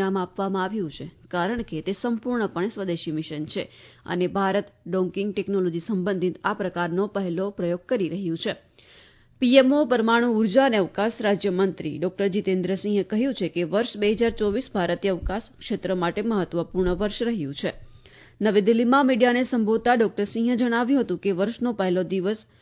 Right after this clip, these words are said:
એક્સપોસેટના પ્રક્ષેપણ સાથે શરૂ થયો. ત્યારબાદ આદિત્ય એલ વન મિશનને તેની લક્ષિત પ્રભા મંડળ ભ્રમણ કક્ષામાં દાખલ કરવામાં આવ્યું.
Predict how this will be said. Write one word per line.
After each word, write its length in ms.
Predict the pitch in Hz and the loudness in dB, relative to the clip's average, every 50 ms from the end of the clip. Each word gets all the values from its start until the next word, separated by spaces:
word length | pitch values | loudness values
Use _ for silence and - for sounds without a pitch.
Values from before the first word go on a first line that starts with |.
| _ _ _ _ | _ _ _ _
એક્સપોસેટના 920 | - - 220 220 - - - - 233 247 - 254 233 233 233 - 226 233 233 | 0 0 0 0 0 -8 -2 0 0 2 4 2 2 2 2 -2 -2 -2 0
પ્રક્ષેપણ 460 | 208 202 196 - - 202 - - 180 196 185 | -2 -4 -4 -4 -6 -6 -2 -2 -2 -2 -2
સાથે 200 | 208 185 - 170 | -4 -6 -6 -6
શરૂ 280 | 175 - 208 208 214 247 254 | -6 -4 -4 -4 -4 -4 -4
થયો. 180 | 247 202 349 339 320 - _ _ _ _ _ - | -6 -6 -6 -6 -8 -12 _ _ _ _ _ 0
ત્યારબાદ 400 | 196 202 180 160 170 185 196 190 - - | 0 0 0 0 0 0 -2 -2 -2 -2
આદિત્ય 400 | 190 180 175 185 185 - 190 185 | 0 0 0 -2 -2 0 0 2
એલ 80 | 175 175 165 | 2 0 0
વન 180 | 196 208 214 208 | 0 0 0 0
મિશનને 460 | 185 190 - - 233 196 165 175 196 | 0 -2 0 -2 -2 -2 0 -2 -2
તેની 360 | 196 - 190 175 175 190 175 160 | -2 -2 -2 -2 0 0 -2 -2
લક્ષિત 360 | 175 - - - - 190 - - | -6 -8 -10 -8 -8 -8 -8 -6
પ્રભા 260 | - 185 190 185 226 233 | -4 -2 0 0 2 0
મંડળ 340 | 226 196 175 170 160 170 170 165 | 0 0 -2 -2 -2 -4 -4 -2
ભ્રમણ 300 | 175 190 208 233 233 226 | -2 0 0 -2 -4 -4
કક્ષામાં 420 | 185 175 - - 202 160 160 156 151 | -8 -10 -8 -8 -6 -6 -4 -4 -4
દાખલ 260 | 151 160 - 233 233 202 - | -4 -4 -4 -4 -4 -4 -4
કરવામાં 400 | 214 196 214 214 214 208 202 190 | -4 -4 -4 -4 -4 -4 -4 -4
આવ્યું. 200 | 180 202 240 | -6 -6 -10